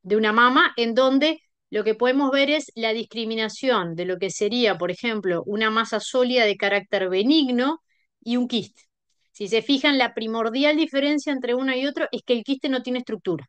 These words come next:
O sea, en general, el agua líquida dentro no presenta ningún tipo de estructura y así es como se ve,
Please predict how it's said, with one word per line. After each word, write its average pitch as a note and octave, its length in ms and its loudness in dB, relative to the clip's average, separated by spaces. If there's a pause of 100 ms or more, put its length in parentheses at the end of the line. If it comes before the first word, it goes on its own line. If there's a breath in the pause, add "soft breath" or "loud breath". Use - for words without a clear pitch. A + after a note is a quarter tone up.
(140)
O F3+ 120 -14
sea, F#3 180 -8
en F3+ 60 -6
general, G3+ 540 2
el G#3+ 180 0
agua C#4 440 2
líquida C#4 640 4 (760)
dentro C#4 800 2
no A#3+ 280 -6
presenta B3+ 480 -2
ningún A#3+ 420 0
tipo B3 240 0
de A3+ 60 2
estructura C#4 760 -2
y G#3+ 140 -6
así A#3+ 280 -4
es - 60 -18
como A#3+ 280 -4
se G#3 240 2
ve, G3 260 4